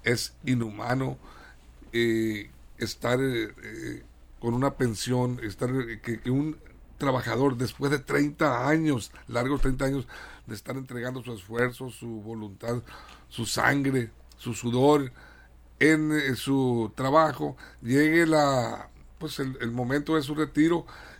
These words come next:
ah, para tener una, una vejez, por lo menos, eh, no brillante,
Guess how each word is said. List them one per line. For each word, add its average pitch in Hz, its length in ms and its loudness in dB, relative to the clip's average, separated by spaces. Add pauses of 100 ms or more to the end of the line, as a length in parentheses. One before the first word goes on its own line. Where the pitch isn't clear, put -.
(240)
ah, 120 320 2
para 120 180 0
tener 120 220 -4
una, 131 240 -2
una 117 420 -4 (300)
vejez, 113 680 -4 (320)
por 117 100 -2
lo 107 80 -4
menos, 127 400 -2 (580)
eh, 113 240 -2
no 123 140 0
brillante, 135 580 2